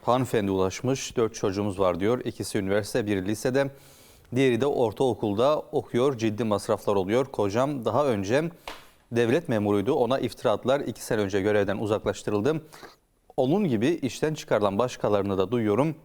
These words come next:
Hepsi bir şekilde iş bulmuşlar ve çalışıp evlerine bakıyorlar. Ama benim kocam üç dört yere gitti. E, 'Gel başla.' dediler. Maaşı az diyerek çalışmadı.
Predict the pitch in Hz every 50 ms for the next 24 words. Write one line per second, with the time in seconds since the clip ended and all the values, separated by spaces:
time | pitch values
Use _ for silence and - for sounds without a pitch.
0 | _ _ _ _ _ _ _ _ _ _ _ _ _ _ _ - - - 123 98
1 | - 117 117 120 110 - - 101 - 104 107 127 131 123 - - 110 101 98 -
2 | - 101 92 110 135 147 - - - - - - - _ _ _ _ - - 135
3 | 110 104 - - - - 135 123 107 98 98 104 113 101 95 - - 101 90 92
4 | 92 - - 120 107 101 92 104 107 135 135 - - 104 92 123 143 147 127 113
5 | _ _ _ _ _ _ _ _ _ _ _ _ 139 117 - - - - 165 180
6 | 175 - - 107 101 98 95 95 - - - 160 175 170 170 - - - - -
7 | - - _ _ _ _ - - - - - - 127 117 104 101 104 123 139 160
8 | 147 135 123 - - 175 156 131 113 107 127 160 147 123 117 107 104 - - 151
9 | 139 135 131 113 107 110 98 98 - - 113 120 147 - - 131 107 107 143 170
10 | 175